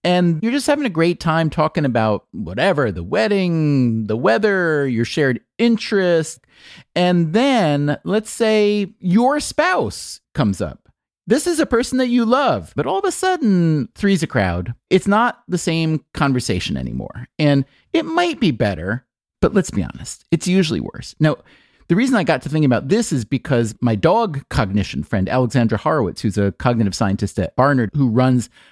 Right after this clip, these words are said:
a dog cognition lab, I had never thought about it until she observed it in dog play. Dogs are really good at playing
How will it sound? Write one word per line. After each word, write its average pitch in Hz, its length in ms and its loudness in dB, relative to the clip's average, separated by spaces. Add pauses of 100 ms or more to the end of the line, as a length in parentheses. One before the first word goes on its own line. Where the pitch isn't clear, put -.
(160)
a 123 40 2
dog 127 380 2
cognition 123 580 -2
lab, 117 320 0 (800)
I 160 120 4
had 240 100 4
never 185 220 2
thought 240 240 0
about 160 180 2
it 139 60 -2
until 131 200 0
she 180 280 -2
observed 135 320 0
it 135 100 0
in 127 220 2
dog 208 400 0
play. 78 420 -4 (140)
Dogs 143 640 0
are 147 140 -2
really 165 520 0
good 151 260 0
at - 120 -6
playing 104 440 0